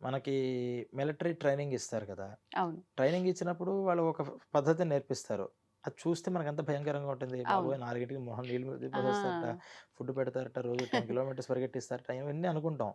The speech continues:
Speaker 2: ఉమ్.
Speaker 1: కానీ నిజంగా అది చేస్తే ఉండేటువంటి ఆరోగ్యం కానీ వాళ్ళ జీవనం కానీ ఎంత గొప్పగా ఉంటుంది.
Speaker 2: అంతే.
Speaker 1: అంటే కొంచెం కష్టం ఈ పడినా మనం ఈ అలర్ట్‌నెస్, అంటే ఎప్పుడూ కూడా మన మైండ్ని, మన శరీరాన్ని,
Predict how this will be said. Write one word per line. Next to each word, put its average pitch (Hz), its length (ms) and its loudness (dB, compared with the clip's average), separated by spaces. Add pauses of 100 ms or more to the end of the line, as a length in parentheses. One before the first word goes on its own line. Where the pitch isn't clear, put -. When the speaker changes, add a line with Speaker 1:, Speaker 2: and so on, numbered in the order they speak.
Speaker 2:
ఉమ్. 185 340 -2
Speaker 1:
కానీ 170 240 2
నిజంగా 190 460 2
అది 185 220 4
చేస్తే 214 760 4
ఉండేటువంటి 190 760 2 (360)
ఆరోగ్యం 165 540 4 (360)
కానీ 143 260 0 (260)
వాళ్ళ 139 200 0 (460)
జీవనం 147 440 4
కానీ 147 220 0
ఎంత 139 200 2
గొప్పగా 135 320 4
ఉంటుంది. 123 480 -2
Speaker 2:
అంతే. 175 240 -4 (300)
Speaker 1:
అంటే - 240 4 (140)
కొంచెం 196 340 0
కష్టం 175 420 4 (380)
ఈ - 80 -10
పడినా 143 400 4 (600)
మనం 156 140 4
ఈ 165 180 4
అలర్ట్‌నెస్, 190 540 4 (120)
అంటే 131 260 0
ఎప్పుడూ 190 320 6
కూడా 196 160 4
మన 180 160 4
మైండ్ని, 156 540 0
మన 165 220 -2 (440)
శరీరాన్ని, 147 760 0